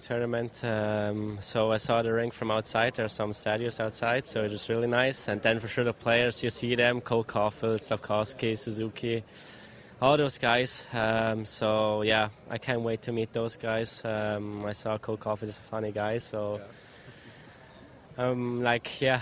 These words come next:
Speaker 1: excited to, to meet him. Uh, and then, yeah, for sure, history. Um, Canadians are a big history team,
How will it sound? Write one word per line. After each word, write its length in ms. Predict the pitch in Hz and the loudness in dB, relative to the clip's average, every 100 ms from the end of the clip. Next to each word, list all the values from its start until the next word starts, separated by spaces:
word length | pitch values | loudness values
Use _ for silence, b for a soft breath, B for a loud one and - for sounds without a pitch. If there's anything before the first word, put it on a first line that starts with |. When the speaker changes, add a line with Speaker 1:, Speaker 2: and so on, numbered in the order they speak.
| - | -2
Speaker 1:
excited 440 | 127 - 131 131 127 | -8 0 2 2 0
to, 100 | 135 | -4
to 160 | - | -2
meet 140 | 123 117 | -2 0
him. 260 | 120 127 123 - - | 0 -2 -8 -14 -6
Uh, 40 | 107 107 104 104 | -4 -2 0 -2
and 120 | 101 | -4
then, 240 | - 110 110 | -4 -2 0
yeah, 180 | 107 104 | 0 -2
for 180 | - | -4
sure, 300 | 110 - 113 104 - | -6 -2 -2 -4 -6
history. 440 | 120 - 127 123 - - | -4 -2 -2 -4 -6 -12
Um, 380 | 107 104 101 104 | -8 -6 -6 -8
Canadians 480 | - 110 110 107 - | -6 -4 -2 -4 -4
are 100 | 107 | -4
a 40 | |
big 160 | 107 - | -4 -8
history 380 | - 113 - | -8 -8 -6
team, 300 | 107 117 120 | -6 -6 -6